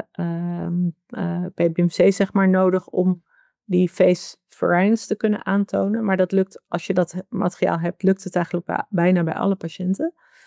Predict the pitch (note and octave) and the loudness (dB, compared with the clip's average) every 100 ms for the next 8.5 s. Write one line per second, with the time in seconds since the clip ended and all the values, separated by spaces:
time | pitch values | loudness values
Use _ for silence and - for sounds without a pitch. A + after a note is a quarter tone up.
0 | _ _ _ _ - F#3+ F#3 - F3+ F#3 | _ _ _ _ 2 4 4 2 0 0
1 | F3+ F3+ F3+ - _ - G3 G3 - A3 | 0 -4 -6 -8 _ 0 2 2 4 2
2 | - G3+ G3 G3 G3 F#3+ F#3 G3 F#3+ - | 4 4 4 2 0 2 0 -2 -2 0
3 | F#3+ F#3 F3 G3 G#3 - F3+ F3+ F#3 F#3 | 2 2 2 0 -2 -4 -2 -2 -2 -2
4 | F#3 F#3 F3+ F3 - A3+ F#3 F#3 B3+ _ | -2 -2 0 -2 0 2 2 0 -4 _
5 | _ _ _ _ _ - F3+ F3+ F3+ F3+ | _ _ _ _ _ -2 0 0 -2 -2
6 | F3 - F#3 F#3 F3+ F#3 - A3+ - F3+ | -2 2 4 4 4 0 0 -4 0 0
7 | F3 F3 F#3 G3 - E3+ E3 - F3 F#3+ | 2 0 2 0 -2 -6 -8 -8 -2 0
8 | C#4+ - - F3 | 0 -4 -4 -2